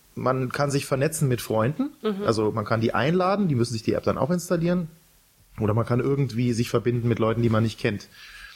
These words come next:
Speaker 1: Man kriegt die Vorgabe, also man kann auswählen aus drei Worten.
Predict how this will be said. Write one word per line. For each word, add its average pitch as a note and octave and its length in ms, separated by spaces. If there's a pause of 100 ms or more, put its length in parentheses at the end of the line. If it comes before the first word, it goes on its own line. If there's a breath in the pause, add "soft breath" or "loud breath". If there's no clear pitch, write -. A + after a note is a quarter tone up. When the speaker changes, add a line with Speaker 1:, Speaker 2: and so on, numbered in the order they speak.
(140)
Speaker 1:
Man A#2+ 180
kriegt - 380
die A#2 80
Vorgabe, E3+ 480
also C3 180
man B2 140
kann A#2 200
auswählen C#3+ 640
aus - 200
drei G#2 320
Worten. E3+ 380